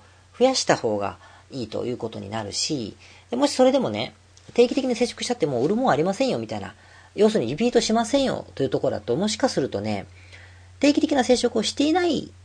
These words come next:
人が言ってるんじゃないかなって気もしていて、なぜかというと、定期的な接触をしていると、またその中からクロスセルとかアップセルと呼ばれるような、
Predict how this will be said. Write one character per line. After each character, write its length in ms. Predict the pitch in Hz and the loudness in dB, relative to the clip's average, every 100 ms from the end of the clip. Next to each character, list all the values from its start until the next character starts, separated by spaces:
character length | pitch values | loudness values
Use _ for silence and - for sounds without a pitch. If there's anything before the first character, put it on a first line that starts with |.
| - | -14
人 240 | 147 - | -2 4
が 60 | 135 | 4
言 100 | 117 | 4
っ 20 | |
て 120 | - | 0
る 60 | 120 | -4
ん 20 | |
じ 80 | 107 | -4
ゃ 40 | |
な 80 | 104 | -6
い 60 | 107 | -4
か 120 | 139 | 0
な 120 | 202 | 2
っ 80 | 220 | 0
て 100 | - | -2
気 140 | - | 0
も 100 | 175 | 0
し 80 | 156 | 0
て 120 | - | -2
い 80 | 131 | -4
て、 400 | - 143 110 - | 0 2 2 0
な 80 | 202 | 0
ぜ 60 | 233 | 2
か 100 | 170 | 2
と 60 | |
い 20 | 117 | 4
う 20 | |
と、 220 | 113 107 - - - - - - - | 2 0 -4 -20 -20 -20 -20 -4 0
定 100 | 269 | 2
期 80 | |
的 120 | 269 269 | 2 2
な 80 | 247 | 4
接 120 | 254 | 2
触 300 | 247 233 233 | 2 -2 -2
を 80 | 214 | -2
し 140 | - | -4
て 480 | - 208 202 202 - - | 0 2 4 2 0 -4
い 260 | 170 170 | 2 4
る 120 | 165 | 4
と、 420 | 156 196 170 110 - - - - | 2 4 6 4 0 -16 -20 -6
ま 100 | - | 2
た 100 | 277 | 4
そ 100 | 302 | 6
の 80 | 302 | 4
中 120 | 285 | 6
か 60 | 127 | 4
ら 80 | |
ク 140 | - 208 | 4 2
ロ 80 | 196 | 2
ス 60 | |
セ 140 | - - | 2 2
ル 120 | - | 2
と 80 | 104 | 0
か 260 | 101 - | -2 -2
ア 100 | - | 0
ッ 40 | - | 0
プ 120 | - | 0
セ 160 | - 165 | 2 4
ル 80 | 110 | 4
と 80 | 104 | 0
呼 60 | |
ば 100 | 107 | 0
れ 60 | 107 | 0
る 60 | |
よ 100 | 113 | 0
う 40 | 101 | 0
な、 380 | 143 147 107 | 2 2 0